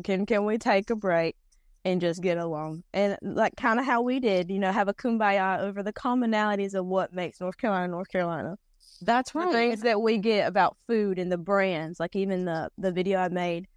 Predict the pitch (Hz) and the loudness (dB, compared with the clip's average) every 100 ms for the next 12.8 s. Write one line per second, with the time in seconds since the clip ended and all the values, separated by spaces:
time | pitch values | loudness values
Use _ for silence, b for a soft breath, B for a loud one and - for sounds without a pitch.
0 | _ _ 185 180 185 233 247 240 202 220 | _ _ 2 2 4 2 4 2 0 0
1 | 220 202 196 185 190 - - 208 196 160 | 2 2 2 0 0 -4 -2 0 0 -2
2 | 143 160 - _ - 262 269 277 294 254 | -8 -12 -20 _ -6 -2 2 4 4 2
3 | - 220 185 120 - 370 - 403 320 302 | -2 -2 -2 -2 -4 -4 0 -2 0 0
4 | 254 381 - 311 262 254 277 254 277 262 | 2 2 0 0 2 2 -4 -2 0 0
5 | 220 247 269 247 226 226 - - 233 220 | 0 0 0 -4 -2 -4 -4 -4 0 0
6 | 226 202 226 233 240 254 226 220 165 - | 0 -4 -4 -8 -4 -4 -2 -6 -8 -16
7 | _ _ B B B B B B 294 359 | _ _ B B B B B B 0 2
8 | 339 302 247 285 311 311 294 294 - 277 | 2 2 2 0 -2 -2 -4 -4 -2 -2
9 | 277 277 277 277 247 247 254 247 202 254 | 0 0 0 0 0 -2 -2 -4 -2 -4
10 | - 277 262 269 262 262 269 285 220 214 | -2 -2 0 0 0 2 2 0 0 -2
11 | 226 254 - 269 247 254 262 277 269 196 | -2 -4 -2 -2 0 0 0 0 -4 -2
12 | 185 196 202 247 247 269 220 | 0 0 -4 -4 -4 -2 -6